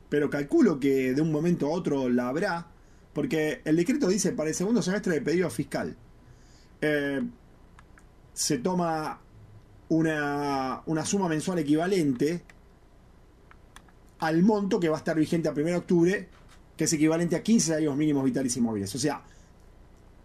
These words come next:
es un mínimo que no es un millón setecientos setenta mil, porque va a tener que tomar el equivalente a quince salarios mínimos vitales y móviles de lo que estaba en julio, en agosto y en septiembre,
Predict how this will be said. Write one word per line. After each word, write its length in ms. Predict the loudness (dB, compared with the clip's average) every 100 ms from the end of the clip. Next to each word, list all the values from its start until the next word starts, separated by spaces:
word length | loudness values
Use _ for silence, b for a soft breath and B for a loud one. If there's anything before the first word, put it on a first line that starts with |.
| -20 -4
es 160 | 0 2
un 120 | 4
mínimo 320 | 4 4 2
que 120 | 0
no 80 | 0
es 160 | 0 0
un 100 | 2
millón 260 | 2 0
setecientos 540 | -2 -2 0 0 0 0
setenta 340 | 0 0 0
mil, 180 | 2 2
porque 240 | 0 0
va 80 | 0
a 40 | 0
tener 180 | -2
que 100 | 0
tomar 300 | -2 -2 0
el 100 | 0 2
equivalente 440 | 2 2 0 -2
a 60 | 0
quince 260 | 0 0
salarios 340 | -2 0 0 2
mínimos 280 | 0 0
vitales 340 | 0 0 0 2
y 60 |
móviles 400 | 2 2 0 0
de 80 | 0
lo 120 | 2
que 80 | 0
estaba 280 | -4 -4 -2
en 60 | 0
julio, 460 | 4 4 2 0 -4
en 120 | -2
agosto 360 | -2 -2 -2
y 40 | -2
en 60 |
septiembre, 480 | 0 0 2 2 -2